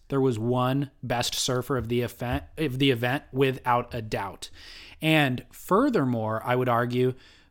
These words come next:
those were the most challenging conditions we've seen on tour this year.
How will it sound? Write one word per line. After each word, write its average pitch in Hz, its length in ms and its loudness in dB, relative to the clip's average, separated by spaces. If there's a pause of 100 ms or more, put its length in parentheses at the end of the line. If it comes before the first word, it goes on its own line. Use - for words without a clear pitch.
(100)
those 190 300 6
were 247 120 6
the 156 240 4
most 160 320 2
challenging 151 580 2
conditions 135 600 -2
we've 131 300 0
seen 139 420 0
on 123 300 -2
tour 120 300 0
this 110 300 -6
year. 101 280 -6